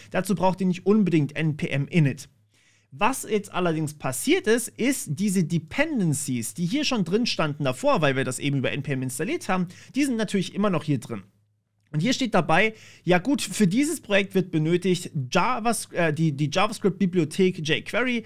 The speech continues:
Version drei Punkt sechs Punkt null. Wenn ihr jetzt also hier,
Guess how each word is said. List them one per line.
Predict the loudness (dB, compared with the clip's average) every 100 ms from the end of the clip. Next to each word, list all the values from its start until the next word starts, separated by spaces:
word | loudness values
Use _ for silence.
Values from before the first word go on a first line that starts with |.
| -10 -12
Version | 0 2 2 0 -2 -4 -6 0
drei | 4 4 2
Punkt | -4 -4 -4 -4
sechs | -4 -4 -4
Punkt | 2 2 4
null. | 4 4 0 _ _ _ _
Wenn | 0 2
ihr | 0
jetzt | -4 0
also | 0 2
hier, | -2 -2 2 2 2